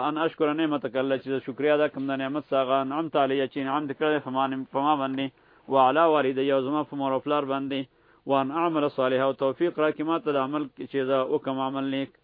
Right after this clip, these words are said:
زه نیک عمل وکړم، ترضاه، چې ته یې خوښ کړې هغې لره، چې ته یې خوښې.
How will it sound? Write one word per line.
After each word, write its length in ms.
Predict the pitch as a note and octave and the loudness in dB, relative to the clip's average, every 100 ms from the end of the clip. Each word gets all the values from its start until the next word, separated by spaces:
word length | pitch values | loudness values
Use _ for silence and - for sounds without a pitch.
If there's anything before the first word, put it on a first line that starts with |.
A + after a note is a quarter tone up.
| - | -6
زه 100 | B2 | -4
نیک 220 | C#3+ C#3 | -2 -2
عمل 220 | C3 C3+ | -4 -2
وکړم، 240 | C#3 C3 B2 | -4 -4 -4
ترضاه، 380 | D#3+ D3+ D3+ C#3+ | -2 0 0 -2
چې 120 | - | -4
ته 100 | - | -4
یې 80 | C3+ | -2
خوښ 180 | D#3 D3 | -2 -4
کړې 120 | C#3+ C3 | -2 0
هغې 120 | C3+ | 2
لره، 280 | C#3 C#3 C3 _ _ | 2 0 -4 _ _
چې 40 | A#2+ | -8
ته 80 | C3+ | -6
یې 80 | C3+ | -4
خوښې. 340 | B2+ A2 B2+ | -4 -4 -4